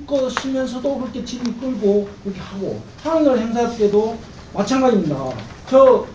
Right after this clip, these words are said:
우리 이제 오늘 부회장님한테도 엄청 문체를 받 건데, 그날 또 우리 회원들한테 전부 다 공개하기로 했었어요. 제가 하기로 했습니다. 근데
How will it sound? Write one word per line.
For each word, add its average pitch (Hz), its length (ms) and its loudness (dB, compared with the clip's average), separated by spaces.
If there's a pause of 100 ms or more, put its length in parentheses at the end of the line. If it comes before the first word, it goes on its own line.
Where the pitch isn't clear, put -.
(360)
우리 247 160 -2
이제 220 100 2
오늘 214 280 6
부회장님한테도 208 680 0 (380)
엄청 240 420 -2
문체를 196 340 0
받 170 160 -8
건데, 190 540 -2 (260)
그날 285 360 8
또 285 340 6 (720)
우리 254 180 2
회원들한테 285 580 6
전부 294 180 2
다 - 80 6
공개하기로 233 500 2
했었어요. 156 300 -6
제가 208 180 -2
하기로 226 240 -4
했습니다. 123 320 -6 (580)
근데 214 680 4